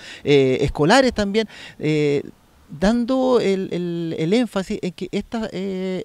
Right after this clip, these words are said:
este problema de la delincuencia no se soluciona solamente con las policías, con los fiscales o con el gobierno. Tenemos que estar todos involucrados. La participación ciudadana es muy importante. Hay otros países que han logrado solucionar el problema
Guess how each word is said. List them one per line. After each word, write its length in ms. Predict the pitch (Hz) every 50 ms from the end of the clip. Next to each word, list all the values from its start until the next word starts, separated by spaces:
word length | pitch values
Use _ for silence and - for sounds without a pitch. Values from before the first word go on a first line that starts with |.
| - _
este 260 | - 190 - - 247
problema 540 | 196 - 180 160 156 170 190 208 196 180 160
de 100 | 156 151
la 80 | 151
delincuencia 800 | 147 147 147 147 151 151 143 - - 226 190 170 151 - 208 190 - - - - - -
no 320 | 165 165 180 190 214 233
se 140 | 233 - 220
soluciona 460 | - 220 185 170 - - 202 208 214
solamente 500 | - - 196 180 180 185 180 - - 170
con 180 | - 147 143 139
las 120 | 135 135
policías, 580 | - - 123 113 113 - - 180 190 190 185 180
con 160 | - 147 143
los 100 | 139 131
fiscales 560 | - 127 117 - _ 165 156 160 165 160 -
o 60 | -
con 140 | 127 147 139
el 80 | 131 120
gobierno. 320 | 127 127 123 117 120 113 - - - - -
Tenemos 240 | - 160 170 170 160
que 80 | - 156
estar 160 | - 123 - _ _ _ _
todos 380 | _ 220 214 220 226 208 - -
involucrados. 840 | 214 208 196 196 214 214 214 202 - 220 208 175 135 117 107 - - _ - - - - -
La 140 | - 135 147
participación 800 | 147 - 156 - - 143 - - - - 139 - - - 175 165
ciudadana 500 | 147 - 170 147 139 147 147 147 147 - -
es 160 | _ 143 135 131
muy 260 | 127 147 160 175 180
importante. 480 | 180 - - 175 - - 147 131 -
Hay 120 | 135 127 143
otros 200 | 147 - 156 156
países 440 | - - 156 151 165 180 - - -
que 100 | - 170
han 120 | 151 147
logrado 500 | 143 139 135 123 120 143 170 214 247 262
solucionar 380 | 233 - 202 175 - 175 175 170
el 60 | 165
problema 440 | - - 160 156 160 160 165 160 151